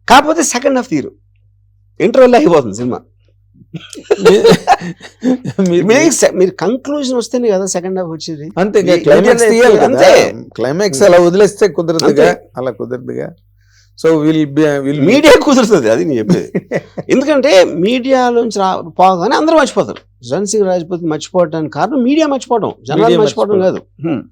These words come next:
Speaker 2: ఇప్పటికైనా they, if they want really, they can make a story what happened to,
Speaker 1: Hmm.
Speaker 2: uh,
Speaker 1: అలా
Speaker 2: సుశాంత్
Speaker 1: అడగను
Speaker 2: సింగ్.
Speaker 1: కూడా అడగరు.
Speaker 2: అడగట్లేదు. అందుకని there was no inquiry at all.
Speaker 1: సీబీఐని మేము అడిగాం, వాళ్ళు సమాధానం ఇది చెప్పారు, లేకపోతే చెప్పలేదు, లేకపోతే ఇప్పుడు చెప్తా, అది ఏదో ఒక క్లోజర్ ఉండ-, ఉండాలి కదా దానికి.
Speaker 2: ఉండాలి.
Speaker 1: Hmm.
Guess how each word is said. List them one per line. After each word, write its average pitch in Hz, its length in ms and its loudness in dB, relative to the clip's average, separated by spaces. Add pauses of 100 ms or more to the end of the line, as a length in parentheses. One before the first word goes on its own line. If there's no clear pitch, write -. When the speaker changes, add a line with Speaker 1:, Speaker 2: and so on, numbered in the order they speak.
Speaker 2:
ఇప్పటికైనా 185 440 -2
they, 208 160 6
if 175 200 0
they 156 180 -2
want 180 200 0
really, 185 280 -2
they 170 140 0
can 160 160 -4
make 156 200 -6
a 156 140 -2
story 151 260 -4
what 139 200 0
happened 135 340 -4
to, 131 360 -4
Speaker 1:
Hmm. 302 120 -4
Speaker 2:
uh, 370 140 -6
Speaker 1:
అలా 135 160 2
Speaker 2:
సుశాంత్ - 300 0
Speaker 1:
అడగను 320 220 4
Speaker 2:
సింగ్. 339 120 4
Speaker 1:
కూడా 330 140 6
అడగరు. 294 180 6
Speaker 2:
అడగట్లేదు. 180 840 0 (140)
అందుకని 165 300 -6
there 156 200 -2
was 156 60 -4
no 180 240 -6
inquiry 180 340 -4
at 160 120 -4
all. 156 100 -8 (240)
Speaker 1:
సీబీఐని 190 580 2
మేము 190 220 0
అడిగాం, 143 420 0 (460)
వాళ్ళు 151 180 -2
సమాధానం 143 460 -4
ఇది 143 100 -6
చెప్పారు, 117 560 -4
లేకపోతే 139 280 -6 (140)
చెప్పలేదు, 113 540 -4 (640)
లేకపోతే 175 260 0
ఇప్పుడు 185 220 -8
చెప్తా, - 360 -6
అది 160 120 0
ఏదో 240 160 6
ఒక 254 260 4
క్లోజర్ 208 300 2
ఉండ-, 180 260 -2
ఉండాలి 185 320 2
కదా 170 120 -2
దానికి. 160 220 -4
Speaker 2:
ఉండాలి. 208 220 -2
Speaker 1:
Hmm. - 340 -14